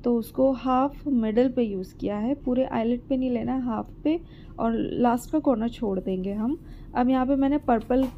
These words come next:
color लिया है, जो कि है beauty glass की eyeshadow palette से। तो जो last वाला corner है ना, उस पे हम purple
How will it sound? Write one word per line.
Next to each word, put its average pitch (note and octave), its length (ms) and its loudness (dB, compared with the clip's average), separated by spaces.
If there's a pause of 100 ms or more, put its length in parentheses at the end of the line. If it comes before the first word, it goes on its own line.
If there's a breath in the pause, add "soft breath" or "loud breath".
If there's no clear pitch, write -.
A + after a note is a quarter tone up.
color A#3 220 4
लिया A#3+ 280 4
है, A#3+ 200 2
जो A#3 160 0
कि A#3+ 160 0
है A#3+ 80 4
beauty A3+ 360 0
glass A#3 360 0
की B3+ 80 0
eyeshadow A#3+ 440 0
palette G#3+ 320 -2
से। C#4+ 200 0 (380 loud breath)
तो B3+ 80 4
जो B3+ 120 2
last A#3+ 320 2
वाला C#4 220 4
corner B3+ 320 0
है C4 180 2
ना, D#4 140 0
उस - 180 -4
पे C4 120 0
हम C4 160 0 (120)
purple A#3 380 0